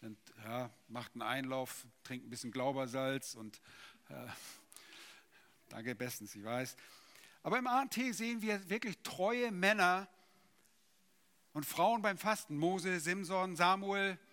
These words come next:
David, Elia, Esra, Nehemia, Esther, Daniel,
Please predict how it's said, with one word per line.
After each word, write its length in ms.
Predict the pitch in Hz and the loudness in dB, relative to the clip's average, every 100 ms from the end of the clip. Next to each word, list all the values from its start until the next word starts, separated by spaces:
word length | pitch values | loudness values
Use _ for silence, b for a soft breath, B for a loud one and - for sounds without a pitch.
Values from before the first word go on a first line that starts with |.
| B B B | B B B
David, 520 | 175 196 208 220 220 | 8 8 8 0 -2
Elia, 500 | 180 180 202 240 247 220 - b b b | 2 4 6 4 4 -2 -12 b b b
Esra, 400 | 214 233 240 240 | 4 4 6 6
Nehemia, 460 | 233 240 240 240 247 | 6 0 2 2 2
Esther, 420 | 226 254 254 226 _ _ _ - - | 0 2 0 -2 _ _ _ -20 -20
Daniel, 640 | 127 160 202 214 214 214 | 4 8 8 6 2 0